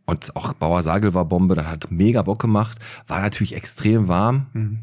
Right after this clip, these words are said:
Speaker 1: Ich muss jetzt nochmal Grüße raushauen an die Sabrina Volkmar Ruben. Hab ich gesagt, die war nämlich die Schlauste am Bierwagen. Und ich hab gesagt, die Schlauste erwähne ich.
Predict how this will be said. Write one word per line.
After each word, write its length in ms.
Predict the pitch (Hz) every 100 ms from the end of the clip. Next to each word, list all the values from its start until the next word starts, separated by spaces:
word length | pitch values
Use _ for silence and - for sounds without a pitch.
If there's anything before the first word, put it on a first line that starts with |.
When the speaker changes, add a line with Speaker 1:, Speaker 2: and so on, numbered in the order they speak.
| -
Speaker 1:
Ich 160 | - 113
muss 140 | 127
jetzt 180 | 139 -
nochmal 300 | 113 113 101
Grüße 360 | 92 117 120 107
raushauen 540 | 117 135 135 127 131
an 200 | - 101
die 80 | 98
Sabrina 640 | 98 85 92 123 127 123
Volkmar 560 | - - 131 - 123 113
Ruben. 520 | 101 139 95 101 113
Hab 120 | 95
ich 80 | 131
gesagt, 320 | 120 98 -
die 100 | 101
war 80 | 104
nämlich 140 | 113
die 80 | 104
Schlauste 420 | - 101 120 -
am 140 | 104 98
Bierwagen. 400 | 117 92 82 90
Und 80 | 90
ich 60 |
hab 60 | -
gesagt, 140 | 104
die 60 | 92
Schlauste 360 | - 104 - 98
erwähne 300 | 98 104 95
ich. 200 | -